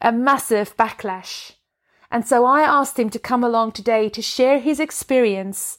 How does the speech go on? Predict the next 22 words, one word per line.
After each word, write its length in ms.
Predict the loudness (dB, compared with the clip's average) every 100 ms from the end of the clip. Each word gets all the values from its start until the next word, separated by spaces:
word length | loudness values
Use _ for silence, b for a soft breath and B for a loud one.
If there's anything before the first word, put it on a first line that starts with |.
| b b b
and 180 | 0 0
his 200 | 0 -2
views 640 | 0 2 2 0 -6 -12 -6
on 120 | -6
toxic 440 | -2 -2 -2 -4 0
masculinity, 1040 | 0 0 -4 -2 0 0 -2 -4 -4 -6 B B B B B B B
specifically 880 | -4 0 0 2 2 2 -2 -2 0
as 200 | 0 0
it 160 | -2 -2
relates 600 | 0 2 2 0 -8 -8
to 140 | -6
technology 840 | -2 -2 0 2 2 2 0 -4
and 180 | -2 -4
cybersecurity 1040 | -2 0 2 0 -6 -6 0 2 2 -2 -4
industries 840 | -4 -6 -8 -6 -6 -6 -12 -18 b b b
that 140 | 0
are 60 | 0
still 540 | -2 0 2 2 0 0
both 480 | 2 2 0 -8 _ _ _ _ -4
heavily 360 | 0 2 0
male-dominated 960 | 0 -2 -2 -2 -4 -4 -8 -10 -10 -14
today. 560 | -14 -10 -4 -4 -4